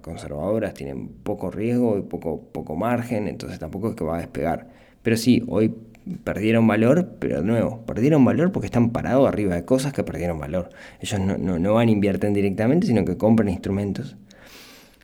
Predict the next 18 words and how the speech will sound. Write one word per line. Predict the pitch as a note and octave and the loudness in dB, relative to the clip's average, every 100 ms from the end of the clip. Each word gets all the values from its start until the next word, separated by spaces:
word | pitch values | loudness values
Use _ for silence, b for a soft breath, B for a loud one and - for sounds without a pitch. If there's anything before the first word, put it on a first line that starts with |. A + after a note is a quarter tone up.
| B B - | B B -4
Miento, | - A2 F#2+ - - | 4 4 4 0 -6
hay | - G#2+ | 0 2
algunas | G#2+ G#2 | 4 2
cosas | A2+ G#2+ | 2 0
en | F2 | 0
las | - | -2
que | |
invierten | F#2+ F2+ - E2 | 0 0 0 -4
directamente, | C2+ C#2 A#1+ C2+ B1 - | -4 -4 -4 -4 -4 -6
pero | - B2 | 0 4
otras | E3+ D3+ | 4 4
lo | B2+ | 4
que | G#2 | 4
hacen | C3 - | 4 4
es | A#2 | 4
comprar | G2 F2+ G#2+ | 4 2 2
otros | - - | 0 -4
fondos, | - A2 C3+ C3+ A#3+ - | 2 6 8 6 4 0